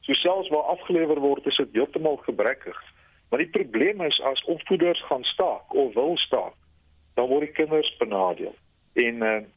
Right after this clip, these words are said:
ons ondersteun aksies om druk op die onderwysdepartemente sit, maar ons kan nie die kinders in hierdie proses intrek en hulle onderrig onderbreek nie. So ons klagte lê by die Menseregte Kommissie.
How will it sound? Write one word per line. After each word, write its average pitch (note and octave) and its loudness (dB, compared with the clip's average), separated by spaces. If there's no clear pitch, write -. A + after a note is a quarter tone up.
ons D#3 2
ondersteun D#3 0
aksies - 0
om C#3 -8
druk A#2 0
op - -4
die B2+ 0
onderwysdepartemente A2+ -2
sit, - -2
maar A#2+ 0
ons A2+ 2
kan D#3 -2
nie G#3 0
die B2+ -4
kinders C3 0
in A2 -6
hierdie A2 0
proses A2+ 0
intrek G2 -2
en A2 0
hulle A2+ 2
onderrig A#2+ -2
onderbreek A2 0
nie. - -20
So - -4
ons E3 0
klagte D#3+ 2
lê B2 2
by C3 2
die A#2 0
Menseregte D3 0
Kommissie. D3 -2